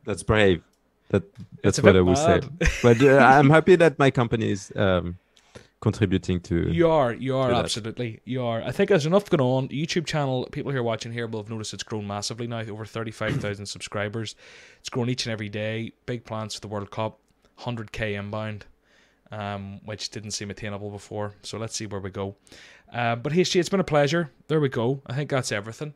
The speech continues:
Speaker 2: Uh, guys, do like this, subscribe to the YouTube channel or wherever you're listening. And on top of that, if you wanna check out Sorare Data and everything this beautiful man's built, click the link below. You'll get a two-week free trial at the top tier, um,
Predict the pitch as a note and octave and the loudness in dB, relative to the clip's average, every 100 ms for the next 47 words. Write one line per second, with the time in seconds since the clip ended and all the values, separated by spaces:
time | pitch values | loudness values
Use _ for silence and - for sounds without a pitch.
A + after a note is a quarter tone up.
0 | _ _ _ _ - B2 B2 A#2+ A#2+ C3 | _ _ _ _ -12 -6 -4 -4 -4 -4
1 | B2+ D3+ C3 A#2+ - C3 - - - A2 | -4 -4 -4 -4 -6 -6 -6 -8 -10 -10
2 | - B2+ A#2+ A#2+ - - A#2 G#2+ A2 A2+ | -8 -6 -4 -4 -8 -8 -8 -8 -8 -8
3 | A#2+ A2 A#2 A#2 A#2 G#2 G2+ G#2+ G#2+ G2+ | -8 -8 -10 -10 -10 -10 -8 -8 -8 -8
4 | G#2+ A#2 - A#2+ A2 _ - _ - G#2+ | -8 -8 -8 -10 -12 _ -20 _ -18 -16
5 | G#2 B2 B2 G2+ G#2 - - G#2+ G2 G2+ | -10 -8 -6 -6 -6 -8 -12 -12 -10 -10
6 | G2 G2+ - G#2+ G2+ F#2+ - C3+ C#3 C3+ | -10 -10 -10 -8 -10 -8 -4 -2 -2 -4
7 | _ _ _ - G#2 G#2 G2+ G#2 G#2+ - | _ _ _ -18 -12 -12 -12 -12 -12 -12
8 | A2 - G#2 G2+ G2 - G#2 - _ _ | -14 -12 -8 -8 -8 -8 -10 -12 _ _
9 | - C3 G#2+ G2+ F#2+ G2+ G#2 G#2 G#2 - | -12 -8 -8 -10 -10 -8 -8 -8 -12 -18
10 | G#2 G2+ - C3+ A#2+ - A2 - G#2 G#2 | -16 -14 -12 -10 -10 -10 -12 -10 -6 -6
11 | G#2 G2+ G2 - G#2 G2+ - G#2 G#2 _ | -6 -8 -16 -12 -10 -10 -8 -8 -8 _
12 | - - _ _ - G2+ G#2 G2+ | -20 -20 _ _ -12 -8 -8 -8